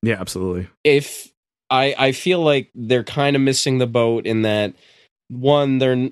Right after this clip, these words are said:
Speaker 2: they're trying to be the science organization without being the science organization.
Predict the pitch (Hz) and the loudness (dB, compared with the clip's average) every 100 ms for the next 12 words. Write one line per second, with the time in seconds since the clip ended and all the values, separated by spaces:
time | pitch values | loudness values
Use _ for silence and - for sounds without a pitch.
0 | - 127 127 - 156 147 147 139 131 123 | -4 0 0 0 0 0 0 -2 0 0
1 | 139 120 120 123 120 113 113 107 113 - | 0 0 0 -2 -2 -2 -2 0 -2 -2
2 | 110 104 104 110 104 104 - 110 98 92 | -2 0 0 -2 -2 0 0 0 -2 -2
3 | 101 90 92 90 95 90 - - | -4 -4 -6 -6 -4 -4 -6 -10